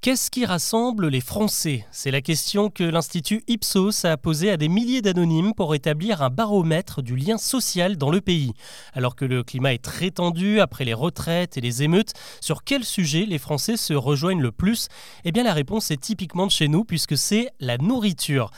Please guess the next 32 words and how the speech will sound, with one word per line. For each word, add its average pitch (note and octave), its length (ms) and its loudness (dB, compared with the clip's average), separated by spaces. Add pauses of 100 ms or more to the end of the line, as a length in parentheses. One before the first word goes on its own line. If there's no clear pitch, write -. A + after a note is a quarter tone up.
(220)
Selon F3+ 320 0
les D#3+ 80 2
sondés, F#3+ 600 2
les D3 200 -2
plats G3 200 2
de D3+ 120 0
notre C#3 340 0
gastronomie E3 720 0
mettent D3 340 0
tout G3 120 0
le G#3 60 6
monde F#3+ 180 4
d'accord D3+ 440 2
et D3 60 0
incarnent C3 460 0
le A2+ 120 -4
sentiment D3+ 520 -2
d'unité. D3+ 640 2 (360)
Euh, C3+ 60 -4
parmi C3 340 0
les A#2+ 300 -2
autres G3 240 0
réponses, E3 560 0
il D#3 80 -4
y B2+ 60 2
a - 20 2
aussi C3 240 -2
notre C#3 280 -2
système F3 480 -4
de B2+ 100 -2
protection F3+ 600 -2
sociale, G3 580 0